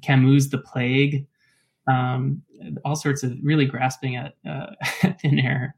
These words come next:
um, very sketchy and very distant, um, historical memories. And something I also reflected on in the piece is just that, um, you know, memory, the way that memory seems to work,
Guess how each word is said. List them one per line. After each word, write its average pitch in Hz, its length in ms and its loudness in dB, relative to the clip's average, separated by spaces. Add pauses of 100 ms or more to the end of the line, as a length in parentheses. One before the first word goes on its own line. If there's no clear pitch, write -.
um, 135 380 -6 (420)
very 135 480 0 (260)
sketchy 139 520 0
and 123 180 0
very 135 160 4
distant, 123 680 -2
um, 131 520 -8
historical 135 480 -10
memories. 139 640 -6 (600)
And 139 160 4
something 156 240 4
I 135 100 4
also 131 260 -2
reflected 131 380 -4
on 123 100 -4
in 123 100 -4
the 131 40 -8
piece 170 320 -2
is 135 140 -4
just - 300 -6
that, 123 300 -6 (540)
um, 120 380 0
you 170 100 0
know, 170 60 2
memory, 143 680 2
the 135 60 0
way 143 120 4
that 139 100 2
memory 131 480 0
seems 127 300 -2
to - 80 -6
work, 131 460 0